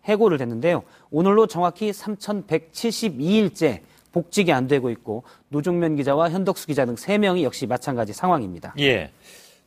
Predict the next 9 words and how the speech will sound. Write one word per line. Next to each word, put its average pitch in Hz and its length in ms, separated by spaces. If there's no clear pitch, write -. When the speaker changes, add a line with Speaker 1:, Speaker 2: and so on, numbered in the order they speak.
Speaker 2:
전 156 200
와이티엔 151 400
사장은 151 680
뭐 143 180
아시는 151 220
것처럼 143 320
얼마 127 180
전에 123 380
사퇴했습니다. 110 720